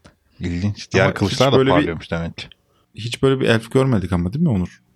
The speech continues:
Speaker 2: Hiçbir
Speaker 1: Yani
Speaker 2: filmde.
Speaker 1: Legolas'ın da kılıçlarla savaştığı nadir sahneler var. Ama onun kılıçları parlamıyor mesela.
Speaker 2: Zahmetli bir işçilik o zaman bu.
Speaker 1: Evet. Okları parlıyor muydu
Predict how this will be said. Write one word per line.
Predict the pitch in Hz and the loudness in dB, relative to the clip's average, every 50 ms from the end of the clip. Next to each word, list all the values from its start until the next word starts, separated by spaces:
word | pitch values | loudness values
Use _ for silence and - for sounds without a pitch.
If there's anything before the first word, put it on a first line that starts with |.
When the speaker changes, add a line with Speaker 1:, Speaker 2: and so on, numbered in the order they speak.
| _ - | _ -8
Speaker 2:
Hiçbir | _ - | _ -2
Speaker 1:
Yani | 95 98 98 95 | 0 0 0 -2
Speaker 2:
filmde. | 92 - - 95 92 90 95 | -2 -4 -4 -4 -4 0 2
Speaker 1:
Legolas'ın | 98 95 101 107 107 110 107 - - 131 123 | 2 2 4 4 2 2 2 2 0 2 2
da | 104 | 0
kılıçlarla | - - 98 92 92 - - 104 98 98 98 | 0 0 0 0 0 -2 -4 -2 -2 -2 -4
savaştığı | 95 - - 92 92 95 - _ - - 95 92 92 - _ _ _ _ _ _ _ _ _ _ _ - - | -4 -4 -4 -4 -4 -4 -6 _ -8 -6 -4 -4 -6 -8 _ _ _ _ _ _ _ _ _ _ _ -2 0
nadir | 104 101 101 101 98 95 90 101 101 | 2 4 4 4 2 2 2 0 -2
sahneler | - - 98 95 92 98 98 101 101 98 | 0 0 0 2 2 2 0 2 2 0
var. | 98 110 147 185 - - | 0 0 -2 -4 -4 -8
Ama | - 110 101 101 101 101 107 | -8 -6 -4 -2 0 0 2
onun | 120 117 113 | 2 2 0
kılıçları | 110 - 117 107 - - 113 | 0 0 -2 0 2 0 0
parlamıyor | 117 - 165 156 147 139 113 101 90 | 0 0 0 0 2 2 0 0 -2
mesela. | 87 95 - - - 101 95 - _ _ | -4 -6 -6 -6 -6 -6 -6 -12 _ _
Speaker 2:
Zahmetli | - - 95 92 90 92 101 98 - _ - 135 | -4 0 0 2 2 2 0 -2 0 _ -2 2
bir | 127 120 110 - - - _ _ | 2 2 0 0 -6 -16 _ _
işçilik | - - - - - 95 98 - | -4 -2 -2 -2 -2 -4 -4 -4
o | 101 95 | -2 -2
zaman | 95 92 92 92 92 92 | -2 0 -2 -2 -2 -4
bu. | 92 90 87 - 95 | -4 -6 -8 -10 -12
Speaker 1:
Evet. | 92 92 90 - _ _ _ _ _ _ | -12 -12 -14 -16 _ _ _ _ _ _
Okları | 104 98 - - 104 107 135 135 | -2 -2 0 2 2 2 2 2
parlıyor | - 131 101 87 87 87 87 | 2 2 2 2 0 -2 -4
muydu | 85 85 85 82 92 123 | -4 -4 -6 -6 -6 -8